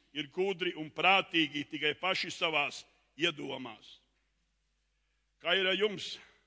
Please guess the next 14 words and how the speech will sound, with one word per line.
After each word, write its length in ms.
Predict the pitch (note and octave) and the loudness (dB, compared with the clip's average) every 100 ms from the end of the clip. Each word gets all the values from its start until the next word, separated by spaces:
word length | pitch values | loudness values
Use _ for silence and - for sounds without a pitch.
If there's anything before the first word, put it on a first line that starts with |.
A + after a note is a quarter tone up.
| _ _ _ _ _ _ _ _ _ _ _ | _ _ _ _ _ _ _ _ _ _ _
Jums 280 | D3 E3 - D3+ | -10 -10 -8 -6
viss 240 | D#3+ - | -6 -6
ir 80 | D#3+ | -8
skaidrs, 800 | - D3 D3+ D#3 E3 F3+ - - _ _ _ - | -4 2 4 4 2 -4 -8 -12 _ _ _ -20
jeb 120 | - | -20
kaut 260 | C3+ C#3+ B2+ - | -18 -16 -16 -16
kas 180 | C3+ - - _ _ | -18 -18 -20 _ _
nav? 220 | C#3+ C#3+ A2+ _ _ _ _ _ _ | -10 -10 -12 _ _ _ _ _ _
Nu, 120 | D3+ E3+ | -18 -6
sakiet 480 | - F#3+ D#3+ D#3 | -2 -2 -4 -6
godīgi 440 | D#3 F#3+ D#3+ D#3 D3 | 0 0 2 -2 -2
un 80 | E3 | -6
atklāti, 480 | F3 - D#3 C3+ - _ _ _ _ _ _ _ D#3+ | -6 -4 -4 -4 -8 _ _ _ _ _ _ _ -12
es 140 | D#3+ | -12